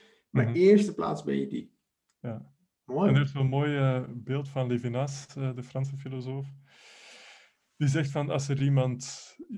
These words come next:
Speaker 2: om hulp komt vragen, dan kan je drie dingen doen. Je kan doen alsof dat je het niet gehoord hebt, hè. Je laat je deur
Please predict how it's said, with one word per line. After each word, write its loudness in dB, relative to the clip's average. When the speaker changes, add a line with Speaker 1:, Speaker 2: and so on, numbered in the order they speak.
Speaker 2:
om 6
hulp 6
komt 0
vragen, 2
dan 6
kan 6
je 6
drie 8
dingen 8
doen. -6
Je 4
kan 8
doen 8
alsof 4
dat 6
je 6
het -2
niet 10
gehoord 4
hebt, -4
hè. 2
Je 4
laat 4
je 0
deur 8